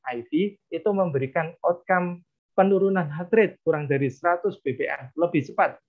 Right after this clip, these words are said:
dibandingkan dengan metoprolol. Selanjutnya adalah, eh,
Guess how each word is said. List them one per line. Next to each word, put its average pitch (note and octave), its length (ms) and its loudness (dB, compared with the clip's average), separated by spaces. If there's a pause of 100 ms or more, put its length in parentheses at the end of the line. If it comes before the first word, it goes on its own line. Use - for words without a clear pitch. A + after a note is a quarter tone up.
dibandingkan C3 560 -2
dengan C3 260 -4 (140)
metoprolol. B2+ 720 0 (1700)
Selanjutnya F3+ 560 4
adalah, E3 400 2 (160)
eh, C3 240 -4